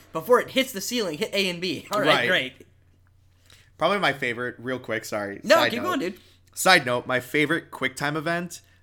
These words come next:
Speaker 2: uh, that you could ever fail is, I think, in Spider-Man two. It's, like, Spider-Man two for, like, the movie.
Speaker 1: Okay.
Speaker 2: Um, and <laughs> <laughs> Oh my God, it's awful. So it's a part where you, you're, you're in a skyscraper,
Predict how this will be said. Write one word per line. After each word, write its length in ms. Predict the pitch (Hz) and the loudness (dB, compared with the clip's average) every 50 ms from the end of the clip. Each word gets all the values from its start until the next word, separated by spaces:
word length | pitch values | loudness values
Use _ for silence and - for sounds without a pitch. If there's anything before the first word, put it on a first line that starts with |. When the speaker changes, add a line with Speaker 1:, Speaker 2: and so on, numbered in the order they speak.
| _ _ _ | _ _ _
Speaker 2:
uh, 220 | 127 127 123 123 117 | 2 4 4 4 2
that 100 | 127 123 | 0 -2
you 100 | 120 113 | -2 -4
could 140 | - 143 - - | -4 -4 -2 0
ever 220 | 127 127 139 156 147 | 0 0 0 -2 -4
fail 420 | - - 127 123 123 131 139 - | -4 -2 -2 0 0 0 -2 -2
is, 140 | 123 117 117 | -4 -4 -6
I 60 | 110 | -8
think, 260 | 107 - 143 139 135 143 | -8 -8 -12 -12 -10 -12
in 100 | 135 123 | -10 -8
Spider-Man 720 | - - - - 120 127 135 151 151 151 143 131 123 120 - | -8 -8 -8 -6 -6 -6 -4 -4 -6 -6 -8 -8 -10 -10 -14
two. 720 | - - - - - 123 123 131 147 180 226 254 311 302 - _ _ _ - - _ _ _ _ - | -16 -18 -18 -16 -12 -10 -6 -6 -4 -6 -6 -8 -10 -12 -12 _ _ _ -20 -20 _ _ _ _ -4
It's, 220 | 147 143 143 - | -4 -2 -2 -2
like, 140 | 151 147 143 | -4 -4 -4
Spider-Man 420 | - - 160 175 196 196 190 175 | -2 0 0 0 2 0 -2 -4
two 240 | - - 165 156 131 | -4 -4 -6 -6 -6
for, 160 | - - 135 | -6 -8 -8
like, 240 | 123 110 120 117 - | -6 -6 -8 -6 -6
the 80 | 120 120 | -8 -10
movie. 460 | 110 117 135 139 165 185 214 220 - - - - - - _ - | -8 -8 -6 -4 -4 -6 -6 -10 -14 -20 -20 -20 -20 -20 _ -14
Speaker 1:
Okay. 160 | 135 127 147 | -6 -2 -2
Speaker 2:
Um, 520 | 135 123 117 113 113 110 107 104 101 104 - _ _ _ _ _ _ _ _ _ _ 123 | 0 0 0 -2 -2 -2 -4 -8 -12 -16 -20 _ _ _ _ _ _ _ _ _ _ -6
and 460 | 123 123 123 123 123 123 127 123 - - - - - | -4 -2 -2 0 -2 -2 -4 -6 -8 -10 -10 -6 -4
<laughs> 200 | 202 196 - - - - - - | -4 -4 -4 -8 -10 -16 -4 -2
<laughs> 160 | 247 - - 254 - - - | -2 0 2 2 2 4 4
Oh 140 | 254 262 - - | 4 4 6 6
my 120 | 247 - 190 175 | 6 6 6 0
God, 280 | - 320 - 175 175 | 2 4 4 6 4
it's 160 | 180 175 - - - | 4 2 -2 -6 -2
awful. 440 | - 165 175 175 - 147 127 113 - - - - - - | 2 4 4 4 2 -2 -4 -4 -6 -12 -20 -20 -20 -14
So 160 | - - 190 | -4 0 0
it's 140 | 190 185 - | 2 2 0
a 40 | 180 | -4
part 340 | - - 190 190 220 208 - | -4 0 4 4 4 4 4
where 180 | 208 202 196 | 2 0 0
you, 380 | 185 175 160 165 160 156 151 139 143 | 0 -2 -2 0 0 0 0 -2 -4
you're, 460 | 139 135 143 143 143 139 139 131 127 - | -4 -4 -2 -2 -2 -2 -4 -4 -6 -8
you're 160 | 127 127 - | -10 -10 -6
in 160 | - 156 170 | -4 -4 -2
a 460 | 190 185 180 175 170 160 151 143 135 - | 0 2 4 4 4 4 4 2 0 -2
skyscraper, 880 | - - - 143 147 151 147 - - 113 104 - - 110 107 110 117 | -8 -4 -2 0 0 0 -2 -4 -8 -10 -14 -10 -10 -8 -8 -8 -10